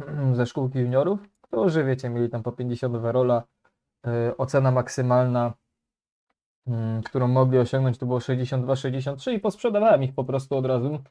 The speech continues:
żeby troszeczkę sobie tych pieniędzy zarobić. I w związku z tym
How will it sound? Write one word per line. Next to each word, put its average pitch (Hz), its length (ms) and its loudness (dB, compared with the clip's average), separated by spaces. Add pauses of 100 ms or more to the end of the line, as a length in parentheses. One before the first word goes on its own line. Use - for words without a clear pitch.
(300)
żeby 135 200 0
troszeczkę 131 440 -4
sobie 127 220 -2
tych 127 200 -6
pieniędzy 127 380 -2
zarobić. 151 580 0 (360)
I 127 80 -2
w 117 40 -2
związku 147 380 -2
z 135 80 -10
tym 139 280 0